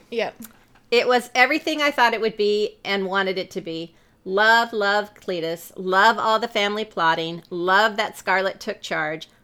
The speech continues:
Speaker 2: I loved it. Beard Science is still my favorite, but I loved this book too. I hope she posts, uh, posts a tree on the website. I can't keep all the kids straight in the epilogue." <laughs>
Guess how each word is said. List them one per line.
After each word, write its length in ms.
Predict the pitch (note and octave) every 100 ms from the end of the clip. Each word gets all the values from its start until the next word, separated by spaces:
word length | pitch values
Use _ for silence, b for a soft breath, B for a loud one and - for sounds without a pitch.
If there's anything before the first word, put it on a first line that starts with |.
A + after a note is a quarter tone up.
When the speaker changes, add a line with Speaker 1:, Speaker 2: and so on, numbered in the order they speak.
| _
Speaker 2:
I 80 | F3+
loved 300 | F3+ F#3 D3+
it. 200 | C#3+ - _ b _ E3+ -
Beard 280 | G#3 B3+
Science 460 | A#3+ A3 G3+ G3 G3
is 100 | F#3
still 260 | - F#3+ G3
my 120 | G#3+
favorite, 480 | G3+ E3+ E3 E3 -
but 100 | E3+
I 120 | E3
loved 320 | E3+ F3+ F#3+
this 280 | G3+ F#3 F#3+
book 240 | - F3 -
too. 260 | E3 C#3+ B B B
I 100 | -
hope 200 | G3+ G#3
she 160 | - A#3
posts, 1000 | - A3 G#3+ - _ _ _ - - -
uh, 80 | F3+ - _
posts 480 | - - A#3+ - -
a 80 | -
tree 320 | G#3+ - A3
on 140 | G3 F#3
the 80 | F#3
website. 480 | F3 F3 F3 E3 -
I 100 | F3+
can't 460 | F#3 - - G#3 - _ _ _ _ _ _
keep 320 | - G#3+ -
all 160 | G3 F#3
the 100 | F#3
kids 300 | - E3+ -
straight 380 | - E3 D#3 -
in 140 | E3
the 140 | D#3+ D3+
epilogue." 420 | C#3+ C#3 C#3+
<laughs> 60 | C#3+